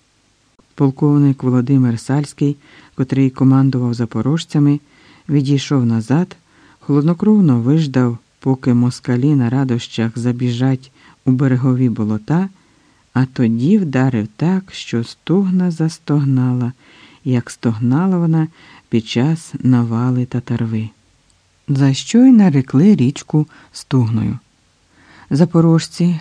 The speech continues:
розгнівавшись, що спершу довелося відступати, тепер косили ординців з кулеметів, шаткували шаблями.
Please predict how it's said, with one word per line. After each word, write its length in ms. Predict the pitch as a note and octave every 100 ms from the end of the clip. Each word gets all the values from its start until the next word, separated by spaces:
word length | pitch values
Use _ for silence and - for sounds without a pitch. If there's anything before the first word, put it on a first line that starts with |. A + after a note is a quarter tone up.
| -
розгнівавшись, 1040 | A#2 A#2 A2 B2 D#3 D3+ C3 - A#2 - - -
що 200 | - -
спершу 460 | C3 - C#3+ C3 -
довелося 600 | A#2+ B2 B2+ C3 - A2
відступати, 760 | G#2+ G#2+ - G2+ D3+ F3 E3+ D3+ - - - -
тепер 400 | - C3+ E3 D#3+
косили 600 | - D3 - D3+ C#3+ C3+ C3
ординців 760 | B2+ B2+ C3 C#3 C3 - A#2+
з 80 | A#2+
кулеметів, 760 | - A#2+ G#2+ G#2+ E3 F#3+ F3 D#3+ - - - -
шаткували 640 | - C3 C#3+ D3+ D3 B2
шаблями. 680 | A2 - F3 E3 E3+ E3 E3